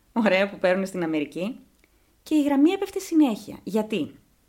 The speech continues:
Τότε, λέει, υπήρχε κάποια βλάβη που μετά βέβαια τη διορθώσανε μετά από αυτό το συμβάν. Ε, οι κλήσεις από κινητά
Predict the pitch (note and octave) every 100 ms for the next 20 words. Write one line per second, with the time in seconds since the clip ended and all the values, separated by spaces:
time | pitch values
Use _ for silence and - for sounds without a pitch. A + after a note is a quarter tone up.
0 | _ _ - - B3+ D4+ E4+ B3 E3+ D#3+
1 | - - G#3+ C#4 C4+ F4+ D#4+ D#4+ G4+ C4
2 | G#3+ G#3+ F#3 D3+ C#3+ E3+ - - _ -
3 | B3+ B3+ - - _ - - A3+ A3+ A#3
4 | C4 C#4 A#3 G3+ F#3+ D4 A#3+ E3 D#3+ D#3
5 | D3+ - - - - - - D#3 D3 F3
6 | A3+ - - _ - G#3+ G#3+ G3+ G3+ -
7 | G#3+ - A#3+ D#4 F#4+ A4+ G#4+ D4 - B3+
8 | G#3 - F#3 E3+ A3+ -